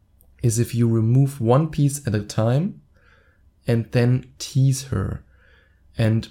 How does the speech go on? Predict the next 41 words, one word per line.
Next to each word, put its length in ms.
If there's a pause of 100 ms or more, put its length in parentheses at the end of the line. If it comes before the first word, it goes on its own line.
(120)
please 420
her. 160
Please 600
every 680 (140)
area 400
of 220
her 120
body. 560 (920)
To 80
give 180
you 60
an 80
example, 480
let's 220
say 120
you 180
remove 420
her 100
shirt, 580 (600)
then 140
you 120
kiss 280
her 80
breasts. 420
She 120
still 400
wears 360
her 120
bra, 420 (300)
but 200
while 340
you 80
kiss 220
her 80
breasts, 440
you 80
make 220
out 180
with 140
her 140
again, 440